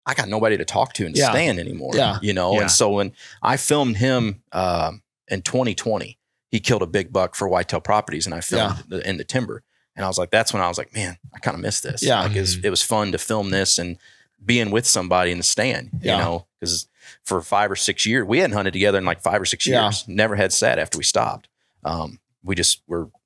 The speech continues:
Speaker 1: hunting and shooting.
Speaker 2: Yeah.
Speaker 1: <laughs>
Speaker 3: Yeah,
Speaker 1: So
Speaker 3: yeah, yeah.
Speaker 1: it worked
Speaker 3: I
Speaker 1: out
Speaker 3: get it.
Speaker 1: great, but it was, man, I, I missed it. You know,
Speaker 2: Yeah.
Speaker 1: I'm glad I,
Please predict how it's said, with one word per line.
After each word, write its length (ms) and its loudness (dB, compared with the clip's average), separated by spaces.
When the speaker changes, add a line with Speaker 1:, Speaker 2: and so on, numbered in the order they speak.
Speaker 1:
hunting 300 0
and 260 -6
shooting. 240 2
Speaker 2:
Yeah. 180 -2
Speaker 1:
<laughs> 60 -6
Speaker 3:
Yeah, 120 2
Speaker 1:
So 240 4
Speaker 3:
yeah, 100 2
yeah. 100 -6
Speaker 1:
it 100 2
worked 200 0
Speaker 3:
I 40 4
Speaker 1:
out 80 4
Speaker 3:
get 80 -6
it. 20 0
Speaker 1:
great, 360 0
but 160 4
it 80 2
was, 180 0
man, 220 2
I, 240 2
I 20 0
missed 300 0
it. 160 -6
You 120 -2
know, 100 2
Speaker 2:
Yeah. 60 0
Speaker 1:
I'm 100 -4
glad 220 4
I, 100 2